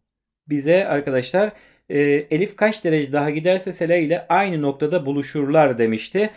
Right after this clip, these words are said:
O zaman arkadaşlar x değerimiz yirmi sekiz derece olur. Dördüncü sorumuzla devam edelim.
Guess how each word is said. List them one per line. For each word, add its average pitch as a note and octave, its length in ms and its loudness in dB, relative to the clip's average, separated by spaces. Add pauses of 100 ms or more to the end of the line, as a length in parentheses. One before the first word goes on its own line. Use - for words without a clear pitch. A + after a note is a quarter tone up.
(200)
O D3 80 -4
zaman C#3 180 -4
arkadaşlar B2+ 720 -2
x F3 280 -10
değerimiz C3+ 520 -2
yirmi C3+ 280 -4
sekiz B2 400 -6
derece A2 400 -4
olur. - 480 -16 (1400)
Dördüncü A3+ 340 2
sorumuzla F3+ 460 -2
devam D3 240 2
edelim. B2 320 -2